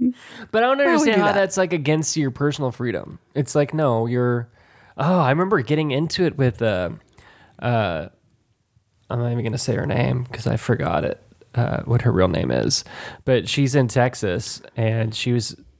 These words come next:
Speaker 1: you know, whole, it turns out she's a Trumper, Republican, uh, anti-masker person, and she was saying that everybody's afraid of covid, and I s-,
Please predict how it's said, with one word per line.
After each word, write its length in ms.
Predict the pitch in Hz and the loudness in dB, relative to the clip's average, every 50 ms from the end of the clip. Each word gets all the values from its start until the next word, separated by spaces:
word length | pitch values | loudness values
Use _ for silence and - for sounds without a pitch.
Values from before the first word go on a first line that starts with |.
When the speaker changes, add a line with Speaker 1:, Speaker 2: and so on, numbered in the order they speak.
| _ - | _ -6
Speaker 1:
you 140 | 123 123 | -4 -2
know, 240 | 120 110 107 107 107 | -2 -2 -2 -2 -4
whole, 600 | - - 127 117 117 113 113 113 110 107 107 - - | -2 0 0 2 2 2 2 0 -2 -4 -8 -10 -12
it 100 | - 113 | -14 -10
turns 300 | - - 135 131 120 110 | -4 -2 0 0 0 2
out 220 | 123 123 101 92 - | 2 0 0 0 -2
she's 160 | 135 117 113 | -6 -4 0
a 100 | 117 113 107 - _ - | 0 -2 -2 -4 _ -14
Trumper, 680 | - - - 120 117 113 - 120 117 113 117 117 113 - | -10 -2 0 0 0 0 0 0 2 2 0 -2 -6 -10
Republican, 720 | 123 117 - 131 117 110 120 - - 120 113 110 113 107 - - - - - - _ _ | -10 -4 0 0 0 0 0 -2 -2 -2 0 0 -2 -6 -10 -16 -20 -20 -20 -20 _ _
uh, 300 | - - 113 110 107 110 - - | -8 -4 -2 -2 -2 -2 -4 -2
anti-masker 840 | 113 120 117 110 120 110 110 113 113 117 127 127 - - 123 104 | -4 -4 -2 0 -2 -2 0 0 0 0 0 0 -2 -4 -6 -4
person, 480 | - 113 110 101 98 - - 117 110 113 | -4 -4 -4 -4 -4 -4 -2 -2 -2 0
and 240 | 110 107 107 104 | -2 -2 -4 -6
she 120 | - - 120 | -6 -4 -4
was 100 | 107 - | -4 -4
saying 300 | - - 123 113 113 113 | -2 0 2 2 2 2
that 100 | 113 104 | 0 2
everybody's 400 | - 127 127 117 127 120 117 - | 2 2 2 4 2 2 2 0
afraid 680 | 123 113 - - - 127 135 139 143 139 131 123 120 120 | -2 -6 -6 -2 0 2 4 4 4 4 4 2 2 0
of 200 | 120 113 113 - | 0 -2 -2 -4
covid, 500 | - 127 123 147 143 123 101 92 110 - 117 | 0 2 2 4 4 2 2 2 0 -2 -2
and 280 | 113 110 113 104 - - | -6 -6 -6 -6 -6 -4
I 140 | 107 120 127 | -2 -2 -2
s-, 280 | 123 - - - - | -2 -4 -6 -10 -10